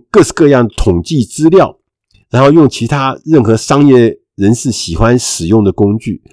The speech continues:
我们认为这样子就可以说明白讲清楚。但是我们从经验里面发现，你那一张一张的图表，一条一条的重点，还有那些很多很多繁琐的统计数字，其实有的时候并不一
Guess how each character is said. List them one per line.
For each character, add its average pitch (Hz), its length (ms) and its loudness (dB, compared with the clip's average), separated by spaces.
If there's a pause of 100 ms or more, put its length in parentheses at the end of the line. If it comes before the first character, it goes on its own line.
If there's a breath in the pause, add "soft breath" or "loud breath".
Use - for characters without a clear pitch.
(200 soft breath)
我 107 80 2
们 156 160 4
认 220 220 4
为 92 260 -2 (420)
这 - 140 0
样 135 120 4
子 87 200 -8 (220)
就 156 120 2
可 - 160 2
以 107 60 4
说 156 320 2
明 120 240 4
白 95 200 0
讲 80 280 -6
清 101 240 -4
楚。 - 180 -10 (360)
但 269 120 4
是 247 120 0
我 160 120 6
们 190 140 0
从 165 260 2
经 214 260 0
验 190 160 4
里 110 40 4
面 110 160 4
发 131 200 -4
现， 131 240 0 (220 soft breath)
你 147 140 2
那 214 200 4
一 214 240 -2
张 165 300 0
一 170 80 -6
张 151 260 -2
的 147 120 2
图 139 320 -2
表， 127 260 0
一 165 80 -6
条 131 300 0
一 147 40 2
条 123 220 0
的 131 100 -2
重 131 380 0
点， 90 180 -2 (120)
还 147 140 0
有 143 120 6
那 156 100 4
些 147 400 4 (140)
很 110 240 0
多 156 140 4
很 117 120 4
多 131 140 4
繁 117 260 0
琐 113 200 2
的 117 60 -6
统 98 200 -2
计 135 100 0
数 139 220 -4
字， 120 140 -2
其 - 160 -2
实 160 80 -2
有 123 100 2
的 120 60 2
时 156 100 0
候 135 100 -2
并 165 200 2
不 - 280 -14
一 170 160 -4